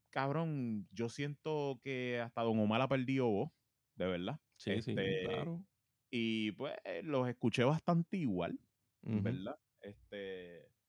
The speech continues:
Speaker 1: pero na-, pero cabrón, eso no significa que mañana la voy a poner en mi
Speaker 2: <laughs>
Speaker 1: lista y la voy a volver a escuchar. No, y eso se jodió, cabrón, eso yo no <laughs> voy a escuchar nunca más.
Speaker 2: Y, y la, la noticia slash novela que sí, que nunca va a acabar de Dave Mustaine.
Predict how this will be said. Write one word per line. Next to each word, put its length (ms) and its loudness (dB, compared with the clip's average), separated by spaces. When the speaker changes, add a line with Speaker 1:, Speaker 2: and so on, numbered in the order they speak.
Speaker 1:
pero 200 -6
na-, 320 -4
pero 160 -6
cabrón, 300 -2
eso 160 -6
no 100 -2
significa 480 0
que 80 -4
mañana 540 -6
la 60 -8
voy 200 -6
a 80 -4
poner 260 -4
en 120 -2
mi 120 -4
Speaker 2:
<laughs> 0 -
Speaker 1:
lista 360 -6
y 40 -10
la 80 -10
voy 160 -10
a 40 -8
volver 280 -8
a 40 -8
escuchar. 460 -12
No, 100 -10
y 80 -10
eso 180 -16
se 200 -6
jodió, 420 -2
cabrón, 340 -4
eso 160 -10
yo 100 -6
no 60 -4
<laughs> 20 -6
voy 120 0
a 40 -2
escuchar 400 -6
nunca 460 -6
más. 160 -14
Speaker 2:
Y, 160 -2
y 120 -6
la, 280 -4
la 200 -4
noticia 520 -2
slash 500 -4
novela 580 0
que 120 -4
sí, 340 -4
que 140 -2
nunca 240 -2
va 80 0
a 40 0
acabar 300 -2
de 80 -2
Dave 140 -2
Mustaine. 540 -6